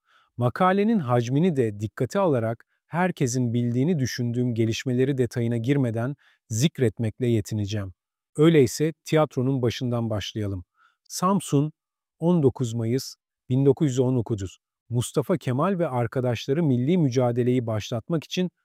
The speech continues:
Samsun'a çıktı. İlginçtir ki Samsun o tarihlerde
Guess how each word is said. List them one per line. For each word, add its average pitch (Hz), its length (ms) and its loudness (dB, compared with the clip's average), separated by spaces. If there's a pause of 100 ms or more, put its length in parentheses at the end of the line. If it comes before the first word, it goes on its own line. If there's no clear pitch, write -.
Samsun'a 120 580 -2
çıktı. - 420 -12 (520)
İlginçtir 147 600 2
ki - 160 -10
Samsun 160 600 -2 (340)
o 202 120 0
tarihlerde 117 880 -2